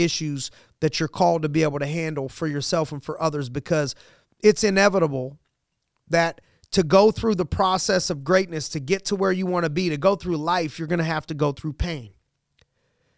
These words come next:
And pain purges pretenders. Like, when you start having to go through pain,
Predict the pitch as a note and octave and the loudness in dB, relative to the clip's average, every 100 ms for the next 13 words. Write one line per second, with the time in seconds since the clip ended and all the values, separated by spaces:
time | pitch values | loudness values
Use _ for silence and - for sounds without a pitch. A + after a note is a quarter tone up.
0 | _ _ _ _ _ F3+ F3 - G#3+ A3 | _ _ _ _ _ 0 0 4 4 6
1 | A#3 A#3+ A#3+ _ _ _ _ - A3+ A3 | 4 2 -4 _ _ _ _ 4 6 6
2 | D3+ D#3 C#3+ - - - F3+ - G3+ C#3+ | 4 -2 -2 -6 -8 -4 0 2 2 0
3 | - - - _ _ _ - - - - | -6 -14 -14 _ _ _ -8 -6 -8 -14
4 | _ _ _ _ _ _ _ _ _ _ | _ _ _ _ _ _ _ _ _ _
5 | _ _ _ _ D#3+ E3+ - - F3 A#3 | _ _ _ _ -2 -2 -2 -4 0 2
6 | - B3+ A#3+ F#3 A3 G#3+ G#3 G3+ G#3 - | 4 4 4 4 0 2 2 4 4 2
7 | G3 - G#3 F3+ D3 C#3+ | 0 4 4 2 -4 -10